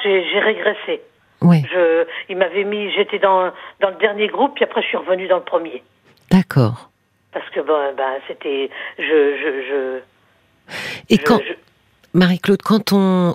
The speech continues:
Speaker 2: quand on maîtrise, euh, qu'est-ce qu'on ressent finalement ? On découvre, on redécouvre,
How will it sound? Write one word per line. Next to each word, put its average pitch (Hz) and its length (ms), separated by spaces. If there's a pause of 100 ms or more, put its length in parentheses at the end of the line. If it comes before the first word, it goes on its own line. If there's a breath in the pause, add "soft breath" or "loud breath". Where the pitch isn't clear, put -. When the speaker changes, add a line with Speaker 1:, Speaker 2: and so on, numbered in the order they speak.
Speaker 2:
quand 190 240
on 196 60
maîtrise, 196 760 (500 loud breath)
euh, 143 460 (100)
qu'est-ce - 180
qu'on 214 160
ressent 170 600
finalement ? 143 580
On 170 100
découvre, 185 800 (140)
on 165 80
redécouvre, 202 1080